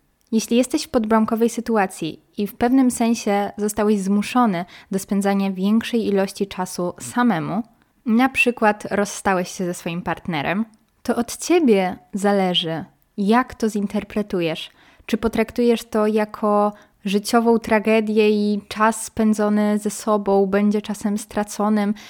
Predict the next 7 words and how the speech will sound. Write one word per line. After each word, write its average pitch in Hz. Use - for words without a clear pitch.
będziesz 214
chciał -
jak 220
najszybciej 214
od -
tego 202
uciec, 214